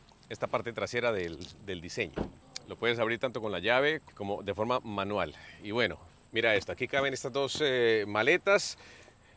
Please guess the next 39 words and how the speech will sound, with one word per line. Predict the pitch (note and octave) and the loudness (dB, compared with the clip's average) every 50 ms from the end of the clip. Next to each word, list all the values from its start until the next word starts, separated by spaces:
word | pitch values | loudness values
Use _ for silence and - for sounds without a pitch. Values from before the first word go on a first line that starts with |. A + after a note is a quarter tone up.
| - - - | -20 -14 -2
que | - G#2 G#2+ A2 - - _ - - - | 4 4 4 4 4 0 _ -20 -18 -12
nos | A2+ A2 A2 G#2 G2 F#2+ | -8 -4 -2 -2 2 2
dan | A#2 B2+ | 2 2
una... | C#3+ D3+ D3 | 4 2 0
Voy | B2+ A#2 G#2+ B2 C3+ | -2 2 2 6 6
a | C#3+ | 6
aprovechar, | - - C#3+ B2+ - - B2 C3+ | 6 6 2 2 2 2 0 0
digamos, | C#3 C3+ C3+ C#3 D3 - | 2 0 0 0 -2 -4
que | - A2+ | -4 -6
tenemos | - A2+ C3+ C#3 C3+ | -4 -2 -2 0 2
la, | B2+ A2+ - | 2 0 2
las | A#2+ A2 G#2+ | 0 -2 0
maletas | G2+ G2+ A#2+ - - B2 | 0 -2 -4 -4 -4 -6
acá | C3 A#2 - A#2+ B2 B2 | -6 -2 0 0 0 0
porque | - C#3 A#2+ A2 A#2+ | -2 -6 -6 -4 -4
nos | G#2+ F#2+ F2+ | -6 -2 -2
dan | G#2+ A2+ | -2 0
una | B2+ B2+ B2 | 0 0 0
buena | B2+ B2+ B2+ A#2+ | 0 0 -2 0
referencia | A#2+ A#2+ G2+ G#2+ G#2 A2+ G#2+ - C3 A#2+ | -2 -2 0 0 0 0 0 0 0 2
de | A2+ A#2 B2 C3+ C#3+ - - - - - - - - | 4 4 2 2 0 -4 -14 -20 -20 -20 -20 -14 -2
qué | - A#2+ A#2+ | 0 0 0
tanto, | - A#2 A#2+ A#2+ - C3 B2+ A2+ G2+ F2 D#2+ - - - - | 2 0 -2 0 0 2 2 2 2 0 -2 -6 -10 -6 -4
qué | A2+ - | -4 -2
tanto | A#2 A2+ - B2+ | -4 -4 -4 -6
espacio | - - A#2+ A2 - A#2+ | -4 -2 -4 -4 -4 -6
tienes | - B2 B2 B2 B2 | -8 -4 -4 -2 -2
acá | D3+ - - C#3 D#3+ - - - - - - - - - - - - - - - - - - - - - | -4 -2 -2 -2 -2 -2 -8 6 6 6 6 6 -8 -16 -18 -16 -18 -18 -18 -18 -20 -12 -6 -6 -4 -2
y | G#2+ A2+ C3 D#3 F3 - - - _ | -2 0 0 -2 -4 -8 -16 -20 _
toda | - G#2+ A2+ A#2+ | -4 -2 0 2
la, | A#2+ A2+ A2 - | 4 4 2 2
la | G2 F#2+ | 0 -2
versatilidad | F#2+ F#2 - - F#2 - E2+ F2 F2+ G2 A2+ | -2 -4 -4 -6 -10 -8 -6 -2 0 0 0
y | A#2+ A2+ | 0 0
la | G#2+ G#2 | -4 -6
amplitud | G2 F2 - E2+ D#2+ - A#2 A2+ | -6 -8 -10 -12 -8 -6 -8 -6
que | - - G#2 | -6 -8 -6
te | - E2+ | -6 -4
da | D#2+ E2+ G2+ A#2 | -2 -2 -2 -2